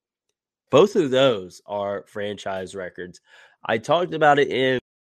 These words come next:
the previous episode where, you know, they initially set franchise records, you know, with the fifty-three wins and a hundred and fourteen points. But, yeah, same stuff applies. This is something to really be proud of,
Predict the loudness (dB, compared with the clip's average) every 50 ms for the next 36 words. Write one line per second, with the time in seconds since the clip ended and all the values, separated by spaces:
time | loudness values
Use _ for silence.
0 | _ _ _ _ _ _ _ _ _ _ _ -16 -16 -14 -10 -6 -6 -4 -2 -2
1 | -2 -2 -2 -6 -6 -6 -6 -4 -2 -2 -2 -2 -6 -8 -10 -12 _ _ _ _
2 | _ _ _ _ _ _ -6 -4 -2 0 0 0 0 -2 0 -2 -2 -4 -4 -6
3 | -6 -6 -8 -10 -10 -4 -2 -2 -2 -2 _ _ _ _ _ -14 -10 -10 -10 -10
4 | -10 -10 -10 -10 -10 -12 -12 -14 -14 -14 -12 -12 -10 -10 -8 -8 -8 -8 -10 -10
5 | -12 -12 -14 -14 _ _ -10 -10 -8 -10 -12 -10 -4 0 0 0 0 -2 -4 -8
6 | -10 -10 -6 -6 -6 -4 -6 -8 -8 -4 0 2 2 2 2 -2 -12 -12 -14 -12
7 | -12 -10 -10 -12 _ _ _ _ _ _ _ _ _ _ _ _ _ _ _ _
8 | _ _ _ _ _ 2 2 4 6 6 4 4 4 2 0 0 0 0 -2 0
9 | 0 0 0 0 -4 -4 -2 0 0 -2 -4 -8 -10 -8 -8 -6 -4 -4 -4 -4
10 | -4 -4 -2 0 0 0 -2 -4 -6 -8 -6 -4 -2 0 0 0 0 -2 -2 -4
11 | -6